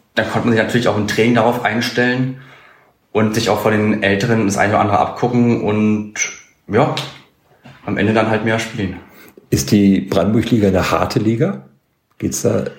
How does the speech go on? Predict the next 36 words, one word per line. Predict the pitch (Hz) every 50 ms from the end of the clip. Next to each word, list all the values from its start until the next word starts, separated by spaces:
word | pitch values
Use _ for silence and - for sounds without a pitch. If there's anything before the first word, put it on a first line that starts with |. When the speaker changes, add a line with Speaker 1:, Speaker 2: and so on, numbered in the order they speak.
| - _ -
Speaker 2:
sehr | 110 - 92 98 95
zur | - - 95
Sache, | 85 90 92 - 139
so | 110 101 -
im | - - - - - - - -
Vergleich | - - 85 92 95 98 98
zu | - - 85
Speaker 1:
Mhm. | - -
Speaker 2:
anderen? | 110 107 117 110 107 107 104 104 95
Du | 92
hast | 90 98
auch | - 85
mal | 90 90 90 90
in | 87 87
der | 87 85
Zweitmannschaft | - - 95 101 98 110 107 98 - 101 98 -
gespielt. | - - - - 110 107 101 101 98 98 - - - - - - - - - - _ _ _ _
Das | 147 131 - 104 - -
kennst | - - - - -
du | -
auch | - 104 107
so | - 107
ein | 98
bisschen. | 98 98 98 - - 107 101 98 92 95 - - - _
Speaker 1:
Also | - 117 117 127
ich | 131 131 127
muss | 123 120 - - - 110
sagen, | 104 95 101 107 117 127 139 139 135
von | 135 120
der | 120 117
Härte | - - 101 101 107 120 - 143
her | 135 131 135 135 135 135 135
nimmt | 120 110 104 104 107 117 135 135 -
sich | - 139 135 - - - -
die, | 240 233 104 - - - - - _ _ _ _ _
äh, | - 110 110 107 107 107 107 107 110